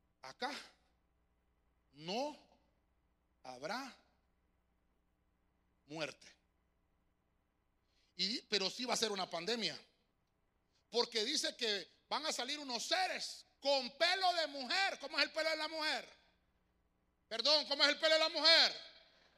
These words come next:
¿Por qué dice la Biblia pelo de mujer? Porque el pelo de la mujer es largo. Que tenga oídos para oír, que oiga.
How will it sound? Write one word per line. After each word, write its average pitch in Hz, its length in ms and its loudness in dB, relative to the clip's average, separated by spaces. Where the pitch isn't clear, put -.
¿Por 214 180 -10
qué 277 160 -6
dice 381 240 -4
la 320 160 -2
Biblia 392 300 -4
pelo 330 200 -4
de 339 60 -6
mujer? 370 480 -6
Porque 131 200 -12
el - 40 -16
pelo 196 120 0
de 208 60 2
la 202 80 0
mujer 196 280 0
es 370 360 0
largo. 175 640 0
Que - 80 -20
tenga 170 220 -6
oídos 175 180 -4
para 151 200 -10
oír, 156 120 -12
que 160 100 -16
oiga. 156 380 -10